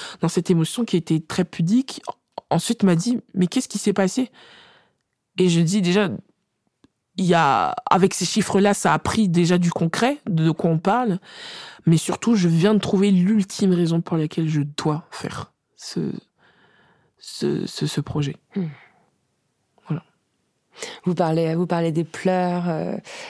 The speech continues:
Speaker 2: et, euh, et ça m'amène à la question, euh, que je voulais vous poser. Euh, être comédienne, c'est jouer avec son corps.
Speaker 1: Oui.
Speaker 2: Est-ce que vous vous entendez bien avec votre corps ?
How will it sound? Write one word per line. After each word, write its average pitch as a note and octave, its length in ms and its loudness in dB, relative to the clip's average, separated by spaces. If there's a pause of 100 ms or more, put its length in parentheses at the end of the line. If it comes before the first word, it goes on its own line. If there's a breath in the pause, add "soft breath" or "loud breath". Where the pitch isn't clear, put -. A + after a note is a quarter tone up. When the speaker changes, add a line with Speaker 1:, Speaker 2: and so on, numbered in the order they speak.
(100)
Speaker 2:
et, D#3+ 260 0
euh, E3+ 260 0
et F3 40 -2
ça F3 120 -2
m'amène E3 300 0
à E3 40 0
la D#3+ 120 0
question, F#3 460 -2
euh, D#3 300 -2
que D#3+ 80 -4
je D#3 60 -8
voulais E3+ 160 -2
vous D#3+ 160 -4
poser. F#3+ 400 0
Euh, E3 220 -2
être E3 140 -4
comédienne, F3+ 420 0
c'est F3+ 160 -2
jouer E3 380 -2 (120)
avec E3+ 260 -4
son F3 140 -6
corps. - 500 -4 (220 loud breath)
Speaker 1:
Oui. G3 160 2 (140 loud breath)
Speaker 2:
Est-ce - 140 -2
que G#3 100 0
vous F3+ 200 0
vous E3+ 120 0
entendez E3 380 -2
bien F3+ 180 -2
avec D#3+ 200 -4
votre E3 320 -6
corps ? - 520 -10